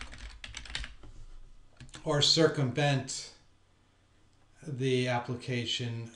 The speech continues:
uh, without permission. So I typed in the password and I'll hit OK.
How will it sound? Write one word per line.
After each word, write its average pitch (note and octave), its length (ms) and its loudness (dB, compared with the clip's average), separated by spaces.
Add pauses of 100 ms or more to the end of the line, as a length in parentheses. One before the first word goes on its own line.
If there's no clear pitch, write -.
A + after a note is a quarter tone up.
uh, A2 380 -4 (1500)
without C3+ 380 2
permission. A#2+ 580 -4 (280)
So - 180 -2
I C3 80 4
typed D#3 380 4
in F#3+ 100 4
the G3 80 6
password B2 760 -2
and A#2+ 240 -4
I'll A2+ 160 -6
hit B2 260 -6
OK. A#2+ 340 -8